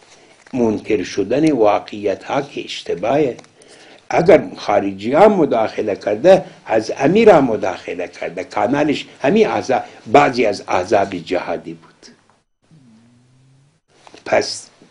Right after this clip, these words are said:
این که مجرد این که خارجی ها مداخله کرده، اشکال، سوال به آخر نمیرسه، جواب تکمیل نیه. می‌گیم چرا ایتو شد که مجاهدین نتوانستن؟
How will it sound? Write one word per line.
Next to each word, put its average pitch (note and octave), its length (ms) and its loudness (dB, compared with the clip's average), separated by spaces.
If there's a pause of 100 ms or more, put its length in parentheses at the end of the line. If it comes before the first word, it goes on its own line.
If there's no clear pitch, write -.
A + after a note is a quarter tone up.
(180)
این A#3+ 200 0
که D#3 120 -6
مجرد C#3 600 6
این G3+ 320 0
که C3 120 -6
خارجی C3+ 500 -4
ها G3+ 120 8
مداخله A#2+ 600 0
کرده، D#3 460 0 (400)
اشکال، F3 540 2
سوال F#3 440 6
به D3 120 0
آخر B2 400 0
نمیرسه، D#3+ 580 4 (420)
جواب E3 460 4
تکمیل E3 420 0
نیه. D#3+ 340 4 (300)
می‌گیم C3+ 340 0
چرا G#3 380 6
ایتو G#3 300 8
شد - 280 2
که C#3+ 80 2
مجاهدین C3 720 2
نتوانستن؟ A2 720 -6